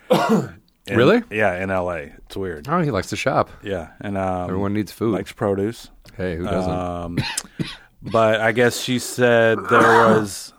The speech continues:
Speaker 2: um, a lot of boas.
Speaker 1: Oh, not the
Speaker 2: Dude.
Speaker 1: snake kind. The
Speaker 2: Right.
Speaker 1: feather kind.
Speaker 2: Dudes in high heels and
Speaker 1: Oh, man.
Speaker 2: um, she's, I, she goes, so this guy's walking up,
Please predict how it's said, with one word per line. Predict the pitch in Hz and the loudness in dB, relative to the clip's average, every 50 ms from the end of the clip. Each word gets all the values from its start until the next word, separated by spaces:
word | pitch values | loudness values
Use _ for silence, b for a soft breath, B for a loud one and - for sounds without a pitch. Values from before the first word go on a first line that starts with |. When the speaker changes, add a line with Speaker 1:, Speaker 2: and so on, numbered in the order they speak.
| _ _ _ _ _ _ _ _ _ _ _ _ _ | _ _ _ _ _ _ _ _ _ _ _ _ _
Speaker 2:
um, | - 107 101 101 98 95 92 92 90 87 87 87 85 80 _ _ - - - - - - - _ _ _ _ _ - | -4 -2 0 0 0 0 -2 -4 -6 -8 -10 -12 -12 -14 _ _ -20 -18 -16 -16 -16 -18 -20 _ _ _ _ _ -14
a | 98 | -8
lot | 98 104 104 107 104 | -2 0 0 2 0
of | 98 90 80 | -2 -4 -2
boas. | 90 95 98 101 107 113 117 123 131 127 123 - - - - - _ _ _ _ _ _ - - - - _ - - | -2 0 2 4 4 4 4 2 2 -2 -4 -8 -14 -16 -18 -20 _ _ _ _ _ _ -20 -20 -20 -18 _ -2 2
Speaker 1:
Oh, | 135 123 107 92 - - - | 4 4 4 4 2 -2 -4
not | - 113 110 110 120 | -2 0 2 4 4
the | 113 | 4
Speaker 2:
Dude. | 113 117 | 2 2
Speaker 1:
snake | - 117 107 104 - - | 2 0 0 0 0 -2
kind. | 101 95 87 90 90 - - - _ _ | -2 -2 -2 -2 -4 -8 -12 -20 _ _
The | - 101 | -2 0
Speaker 2:
Right. | 95 90 | 2 2
Speaker 1:
feather | 123 107 98 95 | 2 2 2 0
kind. | - - 87 80 85 87 85 | 0 -2 -4 -4 -4 -6 -6
Speaker 2:
Dudes | 82 107 110 113 113 113 110 101 - - | -4 -2 0 2 2 0 -2 -4 -8 -6
in | 110 104 104 | -6 -4 -4
high | 98 104 104 104 101 101 | -4 -4 -4 -4 -4 -4
heels | 95 104 107 104 104 104 104 104 101 104 101 95 87 - | -6 -4 -4 -2 -2 -2 -2 -2 -2 -4 -6 -8 -8 -8
and | 101 95 90 | -6 -6 -6
Speaker 1:
Oh, | 85 85 85 82 - | -6 -8 -10 -12 -12
man. | - 92 92 87 82 80 - _ B B B B B B B B B | -12 -12 -12 -12 -12 -14 -18 _ B B B B B B B B B
Speaker 2:
um, | - 107 101 98 95 92 92 92 87 85 85 82 82 - - _ _ _ _ _ _ _ _ - | -4 -2 0 0 2 0 0 -2 -4 -6 -10 -12 -12 -14 -20 _ _ _ _ _ _ _ _ -18
she's, | 107 - - 123 110 95 113 - - | -12 -8 -8 -8 -8 -8 -10 -10 -6
I, | 107 107 107 107 - _ - | -4 -4 -4 -4 -6 _ -14
she | 90 - - - 120 | -12 -12 -10 -8 -4
goes, | 107 120 113 110 107 98 - - b b b b b b b b b b b b b b b | 0 0 2 0 0 -2 -8 -16 b b b b b b b b b b b b b b b
so | b 151 | b 0
this | 147 131 - | 0 2 2
guy's | 180 170 175 151 | 2 2 4 4
walking | 156 156 147 131 135 120 113 | 4 4 4 2 2 0 0
up, | 104 101 98 98 - | 2 2 0 0 -4